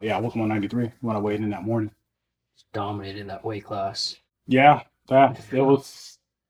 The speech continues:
Speaker 1: I got, I think I got lucky, man. I was fortunate with my process of refeeding. I
Speaker 2: Mm-hmm.
Speaker 1: think that's what it was. If I didn't refeed correctly, <clears throat> I was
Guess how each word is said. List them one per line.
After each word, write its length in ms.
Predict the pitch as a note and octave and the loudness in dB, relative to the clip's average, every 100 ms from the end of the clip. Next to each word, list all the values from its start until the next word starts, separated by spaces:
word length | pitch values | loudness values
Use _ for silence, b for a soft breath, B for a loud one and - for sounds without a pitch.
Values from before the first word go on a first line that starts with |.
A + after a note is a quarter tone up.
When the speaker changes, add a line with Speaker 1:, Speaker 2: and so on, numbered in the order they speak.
| _ - - | _ -10 -2
Speaker 1:
I 100 | A#2+ | 4
got, 200 | B2+ A2+ | 4 4
I 40 | |
think 180 | C#3 C3+ | 4 4
I 40 | |
got 180 | C3+ B2 | 6 6
lucky, 240 | B2+ D3 A2+ | 6 4 0
man. 200 | A#2 A#2+ | 0 0
I 60 | |
was 160 | A2+ A2 | 0 -2
fortunate 580 | - A#2+ A#2+ A#2 G#2+ G#2 _ _ - | 0 0 2 0 -2 -6 _ _ 0
with 520 | A#2+ A#2 A2+ - - | 2 4 0 -4 -6
my 240 | A2+ A2+ A2 | 2 4 4
process 440 | - B2 - A#2+ | 4 4 4 -4
of 100 | A2+ | -4
refeeding. 600 | G2+ A2 - G#2 G2 G2 - | -2 -4 -4 -6 -6 -8 -6
I 40 | A2+ | -6
Speaker 2:
Mm-hmm. 80 | A2 | -4
Speaker 1:
think 180 | G2+ G2+ | -4 -6
that's 180 | G2+ | -4
what 100 | G#2+ | -4
it 60 | G2 | -2
was. 320 | G2 G2+ G2 | -2 -2 -4
If 100 | G2 | -2
I 100 | A2+ | 0
didn't 140 | G#2 G2 | 0 -2
refeed 320 | G#2+ A2 G2 | -4 -4 -4
correctly, 400 | G2+ G2+ - G#2 | -4 -4 -2 0
<clears throat> 920 | G2 F#2+ - _ _ _ _ _ _ | 0 -2 -8 _ _ _ _ _ _
I 100 | A#2+ | 4
was 260 | B2 A#2+ | 4 2